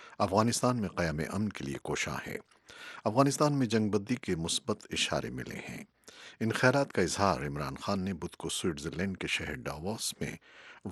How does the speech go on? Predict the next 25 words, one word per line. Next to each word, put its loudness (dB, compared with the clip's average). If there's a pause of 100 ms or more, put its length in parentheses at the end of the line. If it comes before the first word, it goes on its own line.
ورلڈ 6
اکنامک -2
فورم 0
کے 0
اجلاس 0
کے -8
موقع -4
پر -10
پاکستان -2
سے -4
متعلق -4
ایک -6
اجلاس -2
سے -4 (100)
خطاب -8
کرتے -10
ہوئے -12
کیا۔ -6 (680)
اسلام 4
آباد 2
سے -2
محمد -6
جلیل -4
کی -12
رپورٹ۔ -14